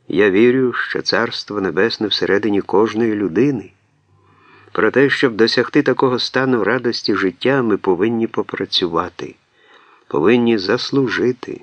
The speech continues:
Цього не можна купити.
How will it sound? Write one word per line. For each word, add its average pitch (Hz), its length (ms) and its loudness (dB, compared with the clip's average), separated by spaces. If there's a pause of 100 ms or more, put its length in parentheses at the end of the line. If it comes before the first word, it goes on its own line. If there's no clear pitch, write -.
(680)
Цього 95 260 0
не 113 120 4
можна 135 420 2
купити. - 760 -2